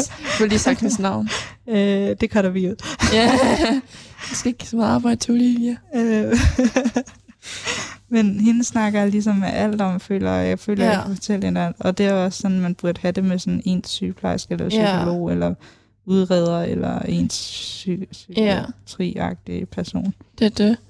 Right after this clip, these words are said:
Speaker 2: Øhm.
Speaker 1: Det er også sjovt, for man kan også læse, hvad, du ved, når ens forældre har møder med de der psykologer og sådan noget, hvad de tænkte.
Speaker 2: Ja.
Speaker 1: Og det er jo også meget interessant at høre, hvad de faktisk har sagt om en.
Speaker 2: Ja, det er rigtigt.
Speaker 1: Og sådan noget.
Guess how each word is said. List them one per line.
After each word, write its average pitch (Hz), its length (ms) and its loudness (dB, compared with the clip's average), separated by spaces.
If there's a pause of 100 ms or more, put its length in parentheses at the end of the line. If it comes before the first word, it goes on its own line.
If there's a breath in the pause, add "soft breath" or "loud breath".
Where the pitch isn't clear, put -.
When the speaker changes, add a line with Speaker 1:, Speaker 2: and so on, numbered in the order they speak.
(160)
Speaker 2:
Øhm. 175 360 -4 (460)
Speaker 1:
Det 208 80 6
er 202 40 8
også 208 140 2
sjovt, 226 200 0
for 214 60 -6
man 190 140 -2
kan 180 140 -2
også 214 220 0
læse, 220 340 2
hvad, 190 140 -2 (400)
du 202 60 4
ved, 190 100 2
når 202 200 -2
ens 196 260 -2
forældre 202 340 2
har 196 100 4
møder 190 340 4
med 208 160 0
de 214 80 2
der 202 60 6
psykologer 220 560 0
og 208 120 0
sådan - 80 0
noget, 202 100 2
hvad 196 80 2
de - 120 -12
tænkte. 220 480 -2 (380)
Speaker 2:
Ja. 208 240 4 (200)
Speaker 1:
Og - 120 -12
det 220 80 4
er 262 40 4
jo 247 40 4
også 214 180 -2
meget 214 80 4
interessant 214 360 2
at 202 80 -2
høre, 196 100 0
hvad 180 140 0
de 226 120 -4
faktisk 196 340 0
har 202 60 0
sagt - 320 0
om 190 120 0
en. 202 400 2 (180)
Speaker 2:
Ja, 202 220 2 (220)
det 214 60 -2
er 208 100 -4
rigtigt. 202 140 0
Speaker 1:
Og 214 80 -2
sådan 208 140 0
noget. 196 400 0